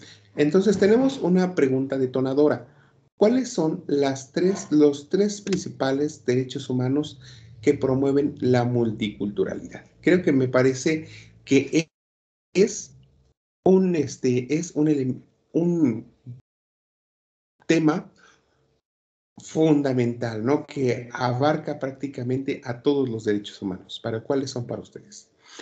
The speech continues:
Cuando hablamos de derechos humanos, tenemos derechos de libertad,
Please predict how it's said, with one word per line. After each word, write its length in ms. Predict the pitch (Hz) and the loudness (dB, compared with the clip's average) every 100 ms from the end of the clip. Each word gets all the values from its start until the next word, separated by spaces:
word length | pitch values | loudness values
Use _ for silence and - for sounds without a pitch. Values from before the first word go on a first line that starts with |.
| - _ | -20 _
Cuando 220 | 135 127 | 0 4
hablamos 280 | 139 156 160 | 4 4 2
de 60 | |
derechos 380 | 131 131 135 135 | 2 2 -2 -4
humanos, 500 | 135 131 139 160 160 | -2 -2 0 -2 -4
tenemos 640 | 135 131 131 135 135 - 110 113 | -4 -2 0 0 -2 -10 -18 -6
derechos 880 | 120 117 123 120 120 123 120 - _ _ _ - | -2 0 0 -2 -2 -2 -4 -16 _ _ _ -8
de 160 | 117 | -2
libertad, 720 | 117 107 104 - - 147 175 | 0 0 -2 -2 -2 0 -2